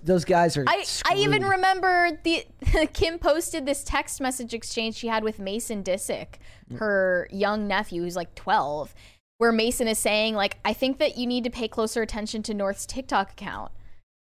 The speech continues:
Speaker 2: 'cause this isn't good." And she, she, like, joked about it, calling him, like, insightful king or whatever. But, like, actually, though, like, pay attention to what's going on, 'cause then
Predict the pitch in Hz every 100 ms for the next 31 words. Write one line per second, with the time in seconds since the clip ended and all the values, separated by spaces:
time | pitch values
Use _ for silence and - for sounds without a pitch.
0 | - 220 185 180 208 - - - - -
1 | - 214 220 208 202 220 - 82 - -
2 | 226 226 214 208 196 196 - - - 254
3 | 233 214 - - 226 214 214 185 202 220
4 | 220 196 190 - 196 196 208 196 190 -
5 | 196 - 190 - 196 - 214 208 180 170
6 | 165 170 160 - - - - 247 254 240
7 | - - - - _ _ _ _ _ 220
8 | 277 - 294 262 226 180 127 98 156 208
9 | 240 233 - - 269 269 285 262 262 247
10 | 247 - 240 233 269 226 - - - 262
11 | 226 269 254 240